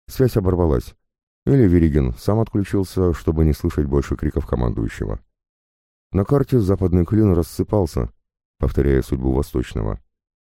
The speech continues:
Корабли метались в разные стороны, пытаясь выйти из-под убийственного огня стационарных батарей. "Сто тринадцатый уничтожен", — голос оператора. "Прямое попадание в реакторный отсек. Экипаж не успел эвакуироваться".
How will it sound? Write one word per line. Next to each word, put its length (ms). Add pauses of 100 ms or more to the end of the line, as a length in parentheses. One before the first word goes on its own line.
(160)
Корабли 340
метались 460
в 80
разные 340
стороны, 520 (400)
пытаясь 400
выйти 300
из-под 300
убийственного 680
огня 380
стационарных 680
батарей. 440 (840)
"Сто 220
тринадцатый 640
уничтожен", — 680 (280)
голос 320
оператора. 540 (260)
"Прямое 340
попадание 680
в 80
реакторный 540
отсек. 360 (500)
Экипаж 480
не 60
успел 360
эвакуироваться". 840